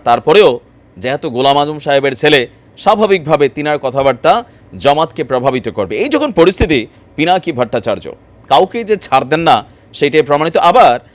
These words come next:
আমরা যদি দেখি ডক্টর পিনাকি ভট্টাচার্যের যেই, আ, লেখা বা তিনার যে ভিডিওগুলা, সেগুলোকে হালকা অ্যানালাইসিস করলে বোঝাই যায়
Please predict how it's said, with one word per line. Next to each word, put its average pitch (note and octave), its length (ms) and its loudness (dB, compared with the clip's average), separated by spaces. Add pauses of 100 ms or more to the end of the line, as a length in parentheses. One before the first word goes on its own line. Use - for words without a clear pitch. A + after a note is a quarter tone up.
(240)
আমরা F3+ 200 0
যদি A#3 160 -6
দেখি D#3+ 240 -4
ডক্টর E3 260 -4
পিনাকি D3+ 420 -6
ভট্টাচার্যের C#3+ 640 -4
যেই, C3+ 320 -2
আ, A2 240 -2 (260)
লেখা B2 440 0
বা A2+ 180 0
তিনার C#3+ 300 -6
যে C#3+ 140 -6
ভিডিওগুলা, B2+ 500 0 (360)
সেগুলোকে F3+ 420 0
হালকা D3+ 200 2
অ্যানালাইসিস D3+ 480 -4
করলে E3 180 0
বোঝাই B2+ 320 0
যায় B2+ 280 0